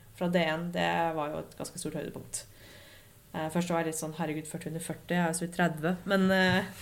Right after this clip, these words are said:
det må jeg si at det, da, det trives jeg veldig med og synes var et høydepunkt, fordi at igjen, da kommer jo jeg dit og føler, føler meg jo, altså at det er niogtredve andre folk i rommet som, som er smartere enn meg.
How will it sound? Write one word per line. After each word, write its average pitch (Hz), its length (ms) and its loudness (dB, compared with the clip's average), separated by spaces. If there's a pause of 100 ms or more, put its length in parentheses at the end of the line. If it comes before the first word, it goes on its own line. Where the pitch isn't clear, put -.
(560)
det 226 160 10 (120)
må 240 120 4
jeg 240 140 6
si 185 180 6
at 190 160 4
det, 196 220 6
da, 226 540 6
det 214 260 4 (200)
trives 196 240 0
jeg 180 180 2
veldig 156 100 -6
med 151 180 -2
og 175 80 0
synes 165 320 -2
var 160 140 4
et 156 80 -4
høydepunkt, 156 400 -2
fordi 160 440 -2
at - 360 -6
igjen, 170 420 2 (180)
da 180 380 2
kommer 160 240 -2
jo 160 80 2
jeg 151 160 2
dit 147 360 -6
og 147 120 -2
føler, 143 480 -2
føler 165 240 -2
meg 147 160 0
jo, 151 260 -2 (640)
altså 175 300 0
at 175 120 -8
det 170 100 4
er 156 160 4
niogtredve 151 580 -2
andre 151 220 -2
folk 151 260 -6
i 156 60 0
rommet 147 260 -4
som, 151 460 -4 (100)
som 175 160 -2
er 156 60 4
smartere 160 260 -2
enn 139 60 -6
meg. 127 160 -6